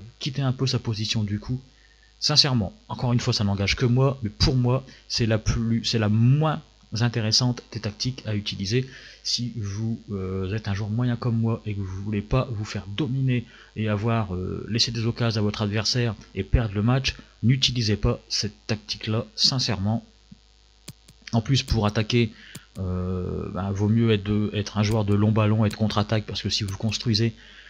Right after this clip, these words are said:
c'est très compliqué, les joueurs sont très bas, les deux milieux latéraux sont vraiment très bas. Voilà, encore une fois, ça n'engage que moi, mais pour moi, c'est la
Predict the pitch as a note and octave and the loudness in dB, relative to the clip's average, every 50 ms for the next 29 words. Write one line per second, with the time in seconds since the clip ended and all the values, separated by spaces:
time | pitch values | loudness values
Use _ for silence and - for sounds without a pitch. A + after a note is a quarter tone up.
0 | - _ - - - - - - - - G#2+ G#2+ - B2+ B2 - C3 C3 - D#3 | -20 _ -8 -8 -8 -6 -4 -6 -4 -2 -4 -2 -2 -4 -2 -2 -2 0 0 2
1 | C#3+ B2+ A2+ G2+ G2+ A#2 A#2 A#2 A2+ G#2+ G2+ F#2 - - - G#2 G#2 - - - | 4 4 4 2 4 2 2 2 2 0 -2 -2 -2 -2 -2 -2 -4 -2 -2 2
2 | - B2 A#2+ A2 C#3 C#3 C#3 A#2+ G2 F#2 F#2 F2+ A2+ A2+ A#2 A2+ G#2+ G#2+ A2 A2 | 4 4 4 4 4 4 4 2 2 0 2 2 2 2 4 2 2 2 2 0
3 | G#2+ G#2 G#2+ A2+ G#2+ G2+ A2 A#2 A2 - - - - - - _ _ _ - - | 0 0 0 -2 0 0 0 -2 -2 -4 -10 -20 -20 -20 -20 _ _ _ -6 -2
4 | A2 G2+ F2+ F#2+ G2 F#2+ F#2+ G2 - - G#2+ G2+ A#2 B2+ C3 - - A#2+ G#2 F2 | 0 0 0 0 0 0 -2 -2 0 -2 0 2 2 2 2 2 0 0 0 0
5 | - - - A#2 A2+ - C3 C3 C3+ C3+ E3 - C3 A#2+ A#2 A#2 A2+ A2+ - - | -2 -2 -4 -2 -2 0 0 0 0 0 0 0 0 2 2 2 2 0 -2 -2
6 | B2 A2 A#2 B2+ C3+ C#3 B2+ A2 A#2 B2 - - - A#2 G#2 G#2+ A#2+ C3+ C3 - | 0 0 2 2 0 0 0 0 -2 -2 -4 -6 -6 -4 0 0 2 2 2 0
7 | A#2 G#2 G#2+ A#2 | 0 0 0 -2